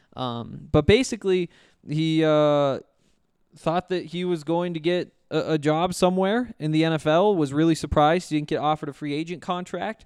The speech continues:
uh, had that workout with the Jets. He said it went really well. The coaches were talking to him, saying it went well, "We're gonna figure out how to get you in," all that kind of stuff. And it just kind of fell through, which he said he was shocked, his agent was shocked.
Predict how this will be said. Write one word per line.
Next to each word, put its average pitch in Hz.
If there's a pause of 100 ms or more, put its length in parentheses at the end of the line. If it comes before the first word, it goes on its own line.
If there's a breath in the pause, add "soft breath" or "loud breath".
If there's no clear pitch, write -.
(300 soft breath)
uh, 143
had 156
that 156
workout 170
with 165
the 147
Jets. 151 (720 soft breath)
He 165
said 180
it 170
went 170
really 170
well. 170
The 156
coaches 170
were 151
talking 175
to 175
him, 170
saying 151
it 139
went 139
well, 175
"We're 170
gonna 139
figure 143
out 143
how 147
to 143
get 143
you 175
in," 180
all 156
that 165
kind 175
of 165
stuff. 165 (280 soft breath)
And 160
it 156
just 165
kind 165
of 147 (140)
fell 160
through, 147 (300 soft breath)
which -
he 156
said 151
he 196
was 202
shocked, 180
his 143
agent 175
was 156
shocked. 147